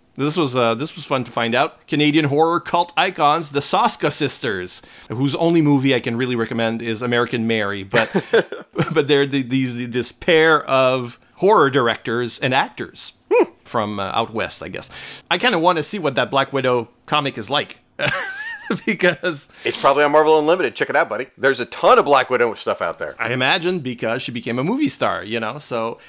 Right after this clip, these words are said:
Speaker 1: and I was fascinated to find, like, in your quick synopsis of her career,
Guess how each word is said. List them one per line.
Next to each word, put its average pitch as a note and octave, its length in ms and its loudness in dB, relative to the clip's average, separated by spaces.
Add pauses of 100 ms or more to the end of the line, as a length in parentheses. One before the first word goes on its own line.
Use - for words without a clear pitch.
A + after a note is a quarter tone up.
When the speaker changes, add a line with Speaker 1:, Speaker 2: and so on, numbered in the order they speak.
(100)
Speaker 1:
and G#3+ 220 -4
I F#3+ 120 0
was F3+ 380 -4
fascinated E3 720 -2
to B2+ 60 -8
find, C3+ 640 -2
like, B2 220 -6
in B2+ 100 -2
your C3 400 -2 (220)
quick F#3+ 160 0
synopsis C#3 640 -2
of A#2+ 80 -4
her A2+ 100 -6
career, A#2+ 520 -2